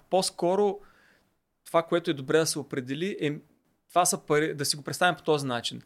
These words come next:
Това са пари, които аз ще инвестирам в момента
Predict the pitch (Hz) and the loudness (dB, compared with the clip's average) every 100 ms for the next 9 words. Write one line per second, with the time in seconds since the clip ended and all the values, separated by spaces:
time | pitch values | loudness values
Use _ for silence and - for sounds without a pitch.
0 | _ - - 170 165 160 165 170 - 156 | _ -20 0 2 2 0 0 0 0 0
1 | 147 139 - - - 135 123 - 151 139 | 2 2 0 -6 -6 -6 -6 -6 -4 -4
2 | 120 117 123 127 165 180 240 | -6 -12 -6 -4 -2 -2 -4